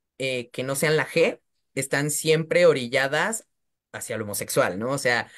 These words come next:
ven a dos mujeres y ya, son homosexuales, o ven a una persona trans, ay, el homosexualismo en su máximo <laughs> esplendor, ¿no? Y justamente en el programa anterior yo les platicaba mucho acerca de que,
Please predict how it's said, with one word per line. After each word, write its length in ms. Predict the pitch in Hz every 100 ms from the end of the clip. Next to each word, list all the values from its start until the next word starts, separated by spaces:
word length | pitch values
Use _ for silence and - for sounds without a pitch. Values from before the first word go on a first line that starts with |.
| -
ven 240 | 143 156 165
a 100 | 165
dos 180 | 151 151
mujeres 400 | 143 151 180 127
y 40 |
ya, 60 | -
son 220 | - 160
homosexuales, 760 | 160 135 110 - - - - -
o 380 | 127 127 123 120
ven 320 | 147 151 151
a 320 | 147 139 135 - - -
una 220 | 151 156
persona 340 | 135 147 143
trans, 400 | 143 143 175 214 -
ay, 280 | 139 135 -
el 120 | 139
homosexualismo 800 | 135 135 147 - 143 139 147 175
en 80 | 180
su 140 | 156
máximo 440 | 120 127 - 143 131
<laughs> 20 |
esplendor, 640 | 120 120 117 147 196 131
¿no? 160 | 131 160 - _ -
Y 80 | 160
justamente 420 | 175 208 226 208
en 80 | 208
el 120 | 175
programa 440 | 151 185 143 156 175
anterior 500 | 190 143 135 143 151
yo 140 | 156
les 140 | 165
platicaba 540 | - 143 131 117 135 147
mucho 340 | 139 143 156
acerca 480 | 139 143 131 135 139
de 280 | 135 120 113 - - -
que, 540 | 147 139 127 117 -